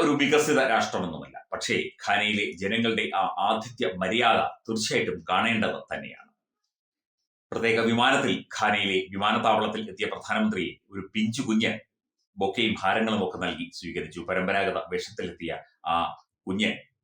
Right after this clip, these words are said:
ഏഹ്, പ്രധാനമന്ത്രി നരേന്ദ്രമോദിയെ വളരെ, ഏഹ്, സ്നേഹത്തോടെ സ്വീകരിച്ചു. ആ കുഞ്ഞിനെ ചേർത്ത് പിടിച്ചുകൊണ്ട്, വാത്സല്യത്തോടെ ചേർത്ത് പിടിച്ചുകൊണ്ട് അതിന്റെ ചെവിയിലും മോദി ചില കാര്യങ്ങൾ ചോദിച്ചറിഞ്ഞു, അതിനോടും ചില കാര്യങ്ങൾ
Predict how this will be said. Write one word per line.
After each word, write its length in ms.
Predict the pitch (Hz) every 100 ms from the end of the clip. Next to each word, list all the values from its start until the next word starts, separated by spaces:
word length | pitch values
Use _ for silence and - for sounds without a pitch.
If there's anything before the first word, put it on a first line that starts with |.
| _ _ 73
ഏഹ്, 320 | 67 67 64 - _ _ _
പ്രധാനമന്ത്രി 480 | 92 - 98 95 90
നരേന്ദ്രമോദിയെ 560 | 90 90 95 90 90 87 82
വളരെ, 260 | 92 117 95 - _ _ _ 82
ഏഹ്, 320 | 78 69 - -
സ്നേഹത്തോടെ 460 | 95 107 104 92
സ്വീകരിച്ചു. 540 | - 92 87 87 80 80 - _ 76
ആ 20 | -
കുഞ്ഞിനെ 360 | 107 117 -
ചേർത്ത് 300 | - 98 - 95
പിടിച്ചുകൊണ്ട്, 420 | 92 92 82 - - _ 85
വാത്സല്യത്തോടെ 800 | 95 127 127 165 151 139 110 - _ _ _ _
ചേർത്ത് 260 | 98 90 92
പിടിച്ചുകൊണ്ട് 580 | 90 - 87 87 80 - _
അതിന്റെ 280 | 80 95 95
ചെവിയിലും 440 | - 92 98 90 - - _ -
മോദി 240 | 90 90 87
ചില 180 | 87 85
കാര്യങ്ങൾ 340 | 82 87 80 76 -
ചോദിച്ചറിഞ്ഞു, 600 | 85 87 85 - 73 71 -
അതിനോടും 420 | - 110 98 -
ചില 180 | 78 80
കാര്യങ്ങൾ 320 | 80 - -